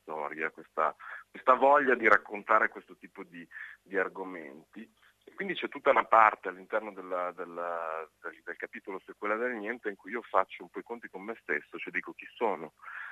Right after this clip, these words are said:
dico se credo o no,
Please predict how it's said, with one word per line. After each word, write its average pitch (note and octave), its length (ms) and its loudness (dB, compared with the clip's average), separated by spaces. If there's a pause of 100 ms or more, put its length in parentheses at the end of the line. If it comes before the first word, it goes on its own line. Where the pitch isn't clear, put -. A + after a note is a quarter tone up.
dico F2 840 2 (420)
se A#2+ 300 6 (100)
credo G2 500 6
o G2+ 120 -6
no, G#2 300 -4